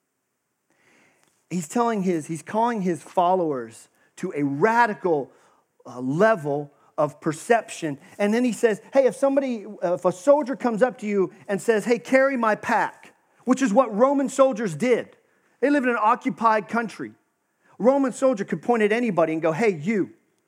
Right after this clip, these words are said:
come carry my pack." So now a Jew is carrying the pack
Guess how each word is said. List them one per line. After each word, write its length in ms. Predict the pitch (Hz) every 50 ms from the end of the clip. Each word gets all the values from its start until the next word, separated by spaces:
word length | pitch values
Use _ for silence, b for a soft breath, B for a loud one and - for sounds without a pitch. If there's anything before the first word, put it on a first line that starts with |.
| _ _ _ _ _ _ _ _ _ _ _ _ -
come 180 | 214 208 165
carry 260 | - - 214 202 196
my 160 | 180 160 147 139
pack." 480 | - 135 135 113 - - _ _ _ _ _ _ _ _ _ _ _ _ _ _ _ _ _ _ _ _ _ _
So 140 | - 220
now 220 | 214 226 240 240 240
a 80 | 220
Jew 320 | 156 147 226 254 247 233 208
is 100 | 170 -
carrying 600 | - - 240 233 233 226 214 202 196 190 170 151 B B B _
the 80 | 180
pack 540 | 147 - 196 226 214 214 214 - - - B